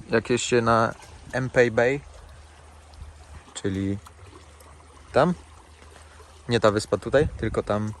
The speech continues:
od boczku trzeba wejść, tam gdzie jest główny pomost, to tam jest tylko piasek. A tutaj zaczyna się wszystko, co ładne i kolorowe pod wodą.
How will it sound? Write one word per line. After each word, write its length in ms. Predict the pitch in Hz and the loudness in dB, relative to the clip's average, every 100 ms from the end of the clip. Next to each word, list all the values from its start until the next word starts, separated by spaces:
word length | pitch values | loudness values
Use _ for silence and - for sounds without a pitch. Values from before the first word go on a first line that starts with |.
| - - - - - - - | -18 -20 -12 -12 -12 -20 -2
od 140 | - 107 | -2 2
boczku 320 | 107 - 196 - - - | 0 2 0 0 -16 -4
trzeba 180 | - 110 | 4 6
wejść, 320 | 143 170 - - - - | 6 4 -4 -18 -20 -8
tam 120 | - | -4
gdzie 100 | 113 | -2
jest 120 | 113 | -2
główny 500 | 110 117 113 107 107 - - - - - - - | 2 2 2 2 0 -4 -14 -20 -20 -20 -20 -2
pomost, 420 | 135 139 190 - - - - - - - - - - - - - | 4 4 2 -4 -18 -20 -20 -20 -20 -20 -16 -16 -18 -20 -20 -6
to 80 | |
tam 160 | 127 131 | 6 6
jest 120 | 123 | 6
tylko 180 | 113 - | 0 4
piasek. 440 | 117 95 - - - - - - | 6 6 4 -6 -10 -12 -12 -6
A 100 | - | -4
tutaj 400 | - 160 107 117 - - - - - - - | -2 6 8 8 2 -10 -12 -16 -18 -20 -10
zaczyna 460 | 98 110 - 113 101 | 4 4 6 2 2
się 140 | 101 | 2
wszystko, 340 | - 107 - 101 | -2 -4 -2 0
co 260 | 98 90 - - - - - | 4 2 0 -10 -14 -14 4
ładne 300 | 104 101 101 | 6 6 4
i 40 | |
kolorowe 460 | 92 92 90 92 95 - - - - | 2 4 6 4 2 -4 -14 -20 -6
pod 140 | 98 85 | -4 0
wodą. 300 | 87 87 | 0 0